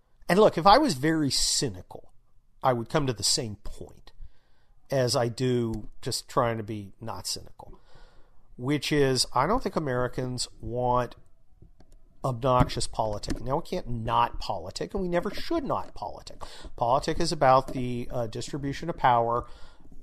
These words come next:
who's going to make the decisions, and we should always, you know, it's a free country. We, we, we have input. And when you have input into how things should be run, uh, that's politicking.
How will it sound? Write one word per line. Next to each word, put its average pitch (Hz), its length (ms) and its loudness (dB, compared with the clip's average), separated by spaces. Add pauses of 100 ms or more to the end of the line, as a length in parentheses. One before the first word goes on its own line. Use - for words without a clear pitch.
who's 139 300 -2
going 135 220 0
to 143 60 -4
make 139 220 -4
the 160 80 -4
decisions, 135 500 -4
and 131 100 -6
we 131 100 -6
should 135 280 -4
always, 139 720 2 (1300)
you 160 80 -6
know, 123 160 -8
it's 143 160 -8
a 135 40 -10
free - 200 -6
country. - 540 -6
We, 120 280 -8
we, 135 200 -6
we 151 220 -2
have 160 200 8
input. - 460 -4 (320)
And 131 80 0
when 139 140 2
you 143 140 0
have 135 260 8
input 147 460 6
into 131 200 0
how 131 180 2
things 139 220 -4
should 131 160 -10
be 127 100 -4
run, 135 300 2
uh, 117 260 -6
that's 92 200 -12
politicking. - 640 0